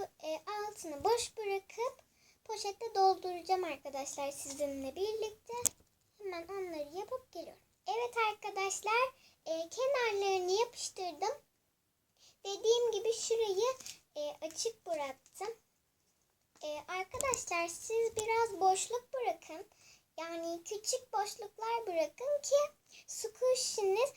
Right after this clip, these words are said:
hava verebilsin. <laughs> Bu arada squishy'yi yanlışlıkla yukarıya aldım.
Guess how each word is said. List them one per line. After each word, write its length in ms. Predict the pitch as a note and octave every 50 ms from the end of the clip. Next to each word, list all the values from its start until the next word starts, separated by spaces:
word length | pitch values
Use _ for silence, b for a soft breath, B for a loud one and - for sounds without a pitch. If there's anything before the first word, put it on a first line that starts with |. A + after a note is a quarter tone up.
| B
hava 500 | B - F#4+ G4 G4 G4+ A4 A4+ A4+ A4
verebilsin. 1500 | A4 G#4 G4+ G4+ G#4 G#4 G4+ - G4 F#4+ F#4+ G4 - - - - - _ - F#4 F#4+ F#4 F#4 - - - D#4+ D#4 E4+ E4+
<laughs> 80 | - -
Bu 40 |
arada 460 | F#4+ F#4+ - E4+ F4 E4+ - F#4 F#4 B B B B B B B
squishy'yi 800 | - - - - - - F4 F4+ F4 - - - F#4 E4 D#4+ D#4+
yanlışlıkla 760 | D#4+ D#4+ E4 E4 E4+ E4+ E4 E4 - - F4+ E4+ - - E4 D#4+
yukarıya 760 | D#4 D#4 D#4 - _ F4 E4 D#4+ D#4+ D#4+ E4 E4 D#4 D4
aldım. 260 | C4 B3+ B3+ F4 G4+